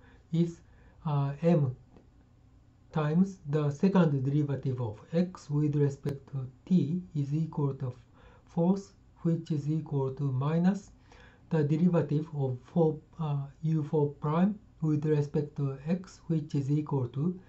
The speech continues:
minus A one X plus A two X squared minus A four X, uh, to four. Then, uh, by using, uh, omega, which is,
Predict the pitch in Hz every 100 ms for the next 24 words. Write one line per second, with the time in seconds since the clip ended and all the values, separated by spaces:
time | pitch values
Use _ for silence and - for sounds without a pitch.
0 | - - - 156 165 165 180 180 - 156
1 | 156 156 156 147 - 147 180 - - 147
2 | 143 - - 156 147 151 147 147 143 -
3 | - - 143 131 127 131 135 143 160 -
4 | - - - - 156 147 - 139 143 143
5 | 143 - - - - - - - 165 143
6 | 127 123 147 131 - 190 151 - - -
7 | _ - - - - - - - - -
8 | - - - - - _ - 170 175 196
9 | 180 160 151 147 139 139 135 131 131 -
10 | - - - - - - - - - -
11 | 165 156 170 190 143 147 127 - - -
12 | - 143 135 127 - 170 180 143 117 156
13 | 180 - - - - - - 170 170 160
14 | 143 127